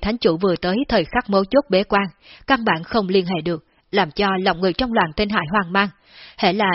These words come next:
đệ tử nội cung tinh cung chúng ta đều không yên tâm. Chuyện trong cung, lúc này toàn do mấy lão già chúng ta ngành chống, nhưng nếu chánh ma lưỡng đạo cũng chuẩn bị động, mấy người chúng ta rất khó làm chủ cục diện.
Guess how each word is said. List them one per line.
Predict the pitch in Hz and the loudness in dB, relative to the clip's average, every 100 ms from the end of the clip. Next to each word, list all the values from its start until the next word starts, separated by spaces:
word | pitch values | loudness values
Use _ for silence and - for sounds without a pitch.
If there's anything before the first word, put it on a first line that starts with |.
| 170 | 2
đệ | 180 | 2
tử | - 175 | 2 0
nội | 208 160 | 0 0
cung | - 196 | 0 -2
tinh | 180 208 175 | 0 -2 0
cung | 196 170 | -2 2
chúng | 196 | -2
ta | 226 214 208 - _ - | 0 0 0 -6 _ 2
đều | 196 170 | 4 4
không | - 214 175 | 0 -4 0
yên | 185 170 | -2 0
tâm. | 196 202 - _ _ _ _ | -2 -2 -8 _ _ _ _
Chuyện | 208 165 151 | 2 2 0
trong | 202 180 | -2 0
cung, | - 208 - _ _ | 2 2 0 _ _
lúc | 262 339 | 0 2
này | 208 180 170 | 2 0 0
toàn | 196 165 | -2 0
do | 185 | 0
mấy | 180 254 | 2 2
lão | 233 160 | 0 0
già | 190 170 | -2 -2
chúng | 156 202 | -2 -2
ta | 233 208 | 0 0
ngành | 185 151 - | 0 -4 -2
chống, | 190 226 - _ | -2 -2 -12 _
nhưng | 208 185 170 | 2 2 0
nếu | 180 226 - | 0 0 0
chánh | 196 226 | -2 2
ma | 208 180 | 2 2
lưỡng | 180 170 | 0 0
đạo | 185 160 - | -2 -2 -2
cũng | 185 | -2
chuẩn | 170 170 | 2 0
bị | 196 170 | 2 0
động, | 180 151 - _ - _ | -2 -4 -10 _ -20 _
mấy | 208 240 | 0 4
người | 214 | 2
chúng | 156 202 | 2 -2
ta | 208 190 180 | 0 0 0
rất | 254 | -2
khó | - 208 254 | -2 -2 0
làm | 185 | -4
chủ | 151 170 | -2 -2
cục | - 180 | 0 -2
diện. | 175 170 | 0 -2